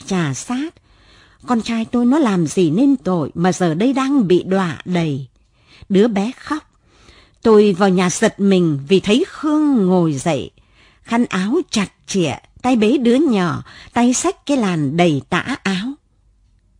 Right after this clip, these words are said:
"Khương, con định đi đâu?" Chỉ chờ có thế là Khương quỵ xuống, nước mắt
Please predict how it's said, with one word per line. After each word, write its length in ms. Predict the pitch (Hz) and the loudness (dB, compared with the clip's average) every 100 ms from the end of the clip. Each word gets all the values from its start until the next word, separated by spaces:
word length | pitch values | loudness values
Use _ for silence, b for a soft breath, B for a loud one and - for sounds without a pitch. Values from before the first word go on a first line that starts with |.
| _ _ _ _ _ | _ _ _ _ _
"Khương, 440 | - - 220 196 - _ b b b b | -20 -4 -2 -2 -8 _ b b b b
con 180 | - 233 | 2 4
định 120 | 202 196 | 4 2
đi 160 | 202 | 0
đâu?" 280 | 208 220 214 - _ _ _ _ b b b b b | 0 -2 -4 -10 _ _ _ _ b b b b b
Chỉ 140 | - 226 | -2 2
chờ 220 | 226 175 | 4 2
có 140 | - | 2
thế 220 | 269 233 359 | 0 2 2
là 80 | 190 | 2
Khương 380 | - 302 302 269 - | 0 0 2 2 0
quỵ 220 | 226 202 - | 2 2 2
xuống, 440 | - 220 214 320 381 _ - | -4 0 0 -2 -6 _ 0
nước 180 | 330 | 4
mắt 180 | 320 339 | 4 2